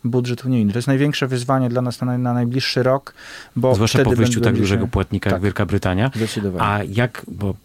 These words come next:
Speaker 2: Polacy są, e, euroentuzjastami, ale Europa nie do końca była w ostatnich latach entuzjastką, e,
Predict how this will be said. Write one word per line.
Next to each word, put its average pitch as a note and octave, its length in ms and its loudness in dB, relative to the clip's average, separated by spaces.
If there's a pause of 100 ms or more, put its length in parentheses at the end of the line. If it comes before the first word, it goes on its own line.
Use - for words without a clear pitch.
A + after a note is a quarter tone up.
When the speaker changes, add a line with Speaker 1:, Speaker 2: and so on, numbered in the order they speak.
(120)
Speaker 2:
Polacy G2+ 380 0
są, F#2+ 540 0 (120)
e, F#2 280 -2
euroentuzjastami, F#2+ 1000 0 (400)
ale G#2 240 2
Europa B2+ 600 2 (240)
nie D#3+ 340 2
do C#3+ 120 0
końca D3+ 420 2
była E2 360 0
w - 80 -10
ostatnich F2 480 -6
latach F2+ 280 -2
entuzjastką, F2+ 760 -2 (640)
e, F2+ 220 0